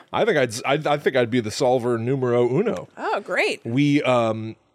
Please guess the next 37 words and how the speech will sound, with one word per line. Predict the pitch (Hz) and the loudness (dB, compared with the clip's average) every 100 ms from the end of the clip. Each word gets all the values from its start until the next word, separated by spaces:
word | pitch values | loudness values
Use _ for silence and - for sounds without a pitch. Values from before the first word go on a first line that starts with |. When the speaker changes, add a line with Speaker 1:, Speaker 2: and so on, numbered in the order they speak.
| - | -8
Speaker 1:
the | 120 | -2
way | 117 135 | 2 2
that | 160 | 2
we | 151 | 2
had | 139 113 | 0 0
to | |
get | 104 117 120 | -4 -4 -4
to | - | -4
this | 113 104 | -4 -4
wedding | 101 104 104 98 | 0 -2 0 -4
venue, | 98 95 98 | -6 -8 -10
Kristen, | - 92 - 101 | -8 -8 -8 -6
was | 104 98 | -4 -4
so | - - 120 131 170 220 - _ _ _ _ _ | -4 2 4 4 4 -2 -8 _ _ _ _ _
spooky | - - - - 131 127 - 107 82 98 _ _ _ - | -6 -4 -4 -4 0 0 0 -4 -4 -10 _ _ _ -4
and | 117 107 | -4 -4
fun. | - - 107 87 62 - | -12 -2 0 0 -6 -8
We | 113 | 0
had | 117 117 | 0 2
to | - | 0
Speaker 2:
Cool. | |
Speaker 1:
drive | 101 123 127 123 | 0 0 2 0
through, | - - 107 117 123 113 101 95 - | -6 -12 -6 -2 0 0 0 -6 -4
like, | 110 104 | -4 -4
redwood | 110 107 104 101 101 95 | 0 0 0 0 0 0
forests, | - 101 90 55 - - - - - - - - - | -4 -2 -2 -6 -10 -8 -8 -8 -12 -20 -20 -20 0
up | 131 143 - | 0 0 -2
and | 143 123 | -2 2
down | 117 113 | 2 2
a | 110 | 0
mountain, | 101 101 101 104 101 _ _ | 0 -2 -4 -8 -8 _ _
Speaker 2:
Oh, | 202 202 147 | -2 0 2
man. | 127 170 160 | 0 -2 -4
Speaker 1:
incredibly | 175 165 160 151 143 | -2 0 0 2 0
tight | 120 - 131 117 - | 0 -2 0 0 -2
hairpin | - 127 131 - 123 117 | -4 -2 -2 -2 -2 -2
turns. | - 120 113 110 107 104 | -4 -4 -2 -4 -6 -10